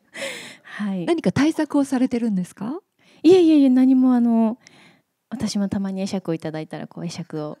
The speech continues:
Speaker 1: 返すくらいです。<laughs> はい。
Speaker 2: あ、会釈してもらえるんですね。<laughs> そう。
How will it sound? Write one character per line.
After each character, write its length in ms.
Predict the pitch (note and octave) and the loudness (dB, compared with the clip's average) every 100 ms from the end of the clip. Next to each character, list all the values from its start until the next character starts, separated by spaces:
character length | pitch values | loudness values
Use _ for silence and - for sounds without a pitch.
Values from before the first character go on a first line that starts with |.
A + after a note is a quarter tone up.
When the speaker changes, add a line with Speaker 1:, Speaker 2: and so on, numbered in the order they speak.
| _ | _
Speaker 1:
返 180 | E3 F3 | -14 -14
す 100 | F4+ | -12
く 100 | D#3 | -10
ら 80 | D3 | -10
い 80 | |
で 120 | D3+ D#3+ | -10 -12
す。 200 | - - | -12 -18
<laughs> 0 | |
は 220 | - - | -20 -20
い。 40 | - | -20
Speaker 2:
あ、 100 | G3+ _ | -20 _
会 80 | - | -8
釈 260 | G#3 G3+ E3+ | -6 -6 -10
し 120 | - | -14
て 240 | - D#3 | -8 -6
も 140 | D#3+ F3 | 0 2
ら 80 | G3+ | 2
え 100 | G#3 | 2
る 100 | G#3+ | 2
ん 60 | |
で 80 | C#3 | 0
す 140 | - | -4
ね。 260 | E3 G#3 A3+ _ _ _ | -2 -2 -4 _ _ _
<laughs> 280 | _ _ - | _ _ -12
そ 60 | |
う。 380 | F3+ F3 G3+ G3 | -10 -10 -10 -14